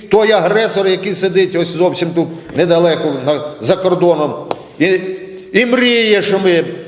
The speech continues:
піддамось, розкиснем, почубимося один з одним, замість того, щоб об'єднатися і розуміти, що ворог усіх в нас один.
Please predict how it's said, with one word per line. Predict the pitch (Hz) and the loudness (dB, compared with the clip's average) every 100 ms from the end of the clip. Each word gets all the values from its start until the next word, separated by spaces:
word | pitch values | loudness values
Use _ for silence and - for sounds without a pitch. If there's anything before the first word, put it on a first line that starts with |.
| - | -2
піддамось, | 196 180 214 208 190 185 180 160 139 - - - - | -2 2 0 2 2 2 4 2 0 -6 -12 -18 -4
розкиснем, | - 214 - 208 220 202 175 - 156 131 107 - - - - _ _ _ _ _ _ _ _ | 0 0 -2 0 2 2 0 -4 -4 -6 -8 -16 -20 -20 -20 _ _ _ _ _ _ _ _
почубимося | - 185 185 247 254 226 226 196 220 226 | 0 0 2 2 2 4 2 2 2 2
один | 208 208 | 2 0
з | 165 | 0
одним, | 208 202 196 185 160 127 - - - - - _ - | 0 2 0 2 0 -6 -12 -18 -20 -20 -20 _ 0
замість | 202 202 180 | 2 2 2
того, | 208 202 | 2 4
щоб | 190 185 | 2 2
об'єднатися | 190 190 170 190 190 185 180 180 - - | 2 0 2 0 2 0 0 -2 -2 -4
і | 143 | 2
розуміти, | 202 175 208 208 165 151 | 2 4 2 2 2 0
що | 175 | 0
ворог | 190 226 226 208 214 | 2 4 4 2 2
усіх | - 220 - | -2 -4 -2
в | |
нас | 220 220 | -2 0
один. | 226 190 202 156 98 | -2 2 2 2 -2